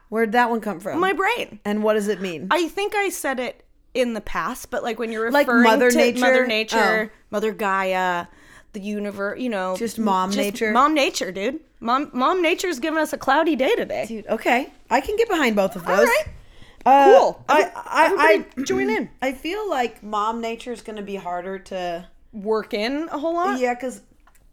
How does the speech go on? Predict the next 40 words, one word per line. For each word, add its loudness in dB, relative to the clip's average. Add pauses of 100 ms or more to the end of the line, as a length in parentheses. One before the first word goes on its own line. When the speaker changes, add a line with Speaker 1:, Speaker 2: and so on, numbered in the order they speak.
(420)
Speaker 1:
it -4
just -10
doesn't -8
feel, -4
it's -6
like -2 (720)
Speaker 2:
Yeah. -14 (580)
Speaker 1:
it -10
doesn't 2
have -4
the -6
same -4
flow -8
that -4
Mother -4
Nature -8
does. -8
Speaker 2:
Mm, 0 (560)
no, 0
Speaker 1:
You 0
know? -4
Speaker 2:
but 0
it's -4 (140)
kicky. -2 (640)
Speaker 1:
Yeah, 6
totally. -2
It, 2
Speaker 2:
So 2
it, -2
Speaker 1:
yeah, -2 (160)
Speaker 2:
con-, 0
Speaker 1:
it, -6
it 4
has, 2
like 2
Speaker 2:
contextually, -2
it's -4
gonna, -2 (220)
it's -4
gonna, -2